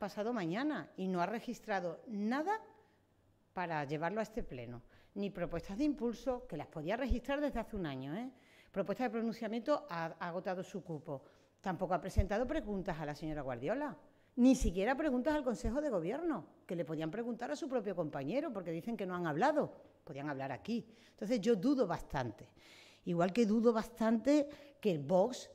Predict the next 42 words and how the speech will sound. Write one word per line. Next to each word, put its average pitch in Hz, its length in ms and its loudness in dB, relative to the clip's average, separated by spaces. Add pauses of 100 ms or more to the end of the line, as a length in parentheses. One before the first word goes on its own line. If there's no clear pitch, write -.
(320)
haga 190 320 -2 (140)
algo 262 680 2
que 190 120 2
beneficie 170 400 0
al 180 80 -2
Partido 180 280 -2
Socialista, 156 580 -2 (540)
honestamente. 151 760 -2 (240)
Y 202 100 0
lo 185 140 6
digo 262 340 10 (520)
por 180 200 12
ese 226 320 4 (640)
tema 247 240 4
de 302 80 2
la 240 80 4
moción 185 320 0
de 262 80 6
censura, 220 640 0
¿no?, 226 200 0
que 175 380 -2
se - 180 -10
comenta. 160 640 0
Es 165 100 -12
que 226 140 -4
para 202 260 0
que 185 60 -4
el 160 80 -2
pesoe 175 260 -2
ganara 226 240 -2
una 247 120 0
moción 247 260 0
de 247 80 2
censura, 254 400 0
Vox 269 220 2
tiene 302 220 2
que 254 80 -2
apoyar 175 280 -2
esa 170 160 -4
moción 156 280 -4
de 151 100 -4
censura. 208 480 -6